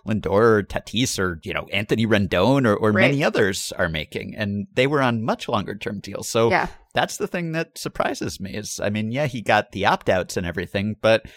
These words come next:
Speaker 1: he didn't really even get that much of a premium on the average annual value, given that he's a player who obviously could have commanded a, a ten-year contract. I mean, there were reports that the Tigers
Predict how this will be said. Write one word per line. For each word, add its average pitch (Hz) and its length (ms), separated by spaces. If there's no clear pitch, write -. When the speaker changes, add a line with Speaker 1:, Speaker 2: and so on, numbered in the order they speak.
Speaker 1:
he - 120
didn't 202 380
really 180 280
even 160 300
get 135 360
that 131 180
much 156 220
of 139 120
a 113 140
premium 101 840
on 113 260
the 117 220
average 123 360
annual 127 320
value, 123 540
given 143 320
that 117 240
he's 123 240
a 131 40
player 139 480
who 139 400
obviously 135 400
could 123 240
have 214 160
commanded 101 460
a, 95 240
a 92 60
ten-year 92 340
contract. 117 600
I 95 40
mean, 95 280
there 95 120
were 92 120
reports 110 480
that 104 240
the - 80
Tigers 117 560